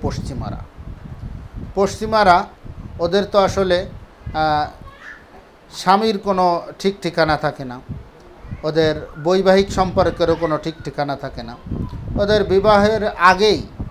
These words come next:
ওদের, আহ, দুই তিনটা করে সন্তান হয়ে যায়। আমাদের এখন আহ, সেলিব্রিটি খেলোয়াড়, অনেকেই তাদেরকে সেলিব্রিটি মনে করে বা,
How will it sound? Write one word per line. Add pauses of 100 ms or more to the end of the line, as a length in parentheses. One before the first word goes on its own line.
(540)
ওদের, (480)
আহ,
দুই
তিনটা
করে
সন্তান
হয়ে
যায়। (760)
আমাদের
এখন (360)
আহ,
সেলিব্রিটি
খেলোয়াড়, (460)
অনেকেই
তাদেরকে
সেলিব্রিটি
মনে
করে
বা,